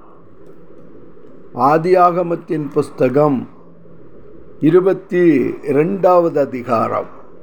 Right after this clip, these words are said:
ஒன்று முதல் எட்டு வசனங்கள் அடங்கிய வேத பகுதியை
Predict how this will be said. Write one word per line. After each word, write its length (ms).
ஒன்று 460
முதல் 520
எட்டு 880
வசனங்கள் 920
அடங்கிய 840
வேத 460
பகுதியை 880